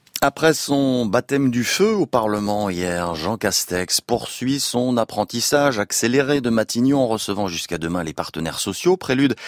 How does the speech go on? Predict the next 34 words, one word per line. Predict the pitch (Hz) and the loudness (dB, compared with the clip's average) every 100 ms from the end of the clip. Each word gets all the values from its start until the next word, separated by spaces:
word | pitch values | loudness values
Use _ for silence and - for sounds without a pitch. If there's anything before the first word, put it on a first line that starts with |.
| - - - - | -12 -10 -12 -4
à | 123 | 0
la | 139 | 2
réouverture | 123 156 160 143 131 160 143 | 4 4 6 4 4 2 2
des | 104 170 | 4 4
dossiers, | 151 143 - 139 143 | 4 2 2 2 4
euh, | 120 101 92 | 4 4 2
explosifs | 139 - - 107 82 107 - | 0 -2 -2 -2 0 -4 -2
inscrits | 85 - 87 | -6 -4 -2
à | 85 | -2
son | - 78 73 | -2 -6 -6
agenda | 76 80 80 82 | -4 -4 -4 -4
social, | - 98 - 117 113 | -4 -4 0 0 0
au | 101 | -4
premier | - 85 87 | -4 -4 -2
rang | 87 | -4
desquels | 85 - 104 92 - - - - - | -4 -2 -2 -2 -10 -16 -16 -16 -4
les | 95 135 | 2 2
retraites | 127 - 131 123 | 2 2 2 2
bien | 120 | 0
sûr, | 113 143 147 | -2 2 2
mais | 135 107 | 2 0
aussi | 104 - | 0 0
l'assurance | 123 113 - 107 147 139 - | 0 0 0 2 0 -2 -4
chômage. | - 131 120 90 76 73 | 0 0 2 0 -2 -4
Alors, | 78 | -6
depuis | 87 90 110 | -6 -6 -4
ce | 107 | 0
matin | 101 120 | 0 0
à | 110 | 0
l'hôtel | 95 - 101 | -2 -2 -2
de | 92 | -2
Matignon, | 92 - 95 104 104 | -4 -4 -4 -2 -2
c'est | - | -2
donc | 95 104 | -2 -4